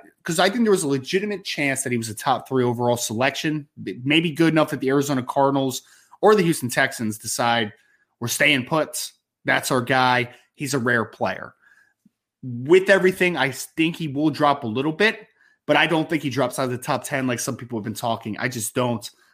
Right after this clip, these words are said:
Number five, the Seattle Seahawks makes a lot of sense. The, uh, Las Vegas Raiders at seven, the Arizona Cardinals, I mean, sorry, Atlanta Falcons at eight, and number ten,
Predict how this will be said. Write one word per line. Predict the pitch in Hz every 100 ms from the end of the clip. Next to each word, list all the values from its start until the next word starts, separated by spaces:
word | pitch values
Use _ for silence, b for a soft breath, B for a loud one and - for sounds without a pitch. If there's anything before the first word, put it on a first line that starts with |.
| b
Number | 147 139
five, | 127 156 156 151
the | 139
Seattle | - 143 120
Seahawks | 156 147 147 147 131
makes | 131
a | 135
lot | 139 131
of |
sense. | 127 151 147 143
The, | - 123 117 -
uh, | 127
Las | 135 131
Vegas | 139 123 139
Raiders | 135 127 123
at | 101
seven, | - 151 151 151 135
the | -
Arizona | 127 131 131 123
Cardinals, | - 143 135 135 131
I | 123
mean, | 117 107 -
sorry, | 120 98
Atlanta | 131 156 165 - 165
Falcons | 147 - 156 165 -
at | 139 - 151
eight, | 196 - - - b b b -
and | 180
number | 180 151 147
ten, | - - 160 110 95